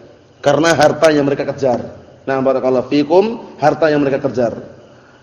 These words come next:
Kanu fil, bil awal yaskununa fil khiyam wa fi buyutil sya-, sya'r. Dahulu mereka, orang Badui ini,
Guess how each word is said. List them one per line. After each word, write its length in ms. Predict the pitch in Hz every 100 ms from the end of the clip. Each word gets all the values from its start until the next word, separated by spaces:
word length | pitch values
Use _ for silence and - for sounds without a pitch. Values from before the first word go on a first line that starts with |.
| -
Kanu 560 | 175 226 277 262 240 220
fil, 180 | 202 202 185
bil 80 |
awal 400 | 190 247 208 202
yaskununa 560 | 196 190 208 240 277 240
fil 160 | 202 185
khiyam 720 | 190 180 175 156 127 110 101 - - _ -
wa 100 | 143
fi 160 | 190
buyutil 400 | 175 190 202 202
sya-, 460 | - - 180 - -
sya'r. 320 | - 196 160 123 98 - - - _ _ _ _ _ _ _ _ _ _
Dahulu 480 | 143 165 220 302 269
mereka, 560 | 247 254 196 196 220 -
orang 300 | 180 190 190
Badui 260 | 180 190
ini, 160 | 180